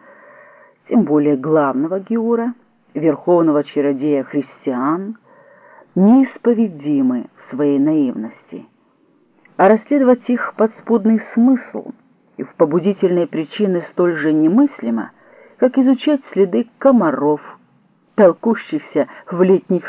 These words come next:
сумерках вокруг зажжённого фонаря. Тогдашние решительные деяния султана, ныне уже канувшие в лету,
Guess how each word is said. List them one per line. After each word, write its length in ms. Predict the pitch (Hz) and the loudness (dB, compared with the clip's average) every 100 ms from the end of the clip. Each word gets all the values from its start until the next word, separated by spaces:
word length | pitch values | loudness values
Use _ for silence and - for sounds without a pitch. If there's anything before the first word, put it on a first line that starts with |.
| - | -2
сумерках 460 | 214 170 143 147 | 0 0 0 -4
вокруг 320 | 156 156 165 160 | -2 -2 -2 -2
зажжённого 580 | 147 143 135 151 139 135 | -2 -2 -2 0 0 -2
фонаря. 460 | - 143 123 110 - _ _ _ _ _ _ _ _ _ _ _ - | -4 -4 -4 -10 -18 _ _ _ _ _ _ _ _ _ _ _ 2
Тогдашние 580 | 202 170 294 - 262 | 2 2 -2 2 4
решительные 640 | 233 214 262 262 220 214 180 | 4 2 -2 -2 -2 0 0
деяния 480 | 165 190 202 185 165 | 0 0 0 -4 -6
султана, 720 | 160 139 131 180 254 - - _ _ _ _ - - | -4 -4 -4 -6 -4 -6 -10 _ _ _ _ -20 -10
ныне 340 | 147 160 156 147 | -2 0 2 2
уже 220 | 143 143 | 0 -4
канувшие 720 | - 147 139 135 - 139 135 | -4 -2 0 -2 -6 -4 -4
в 100 | 131 | -2
лету, 560 | 151 156 131 - 101 | -2 -2 -2 -8 -14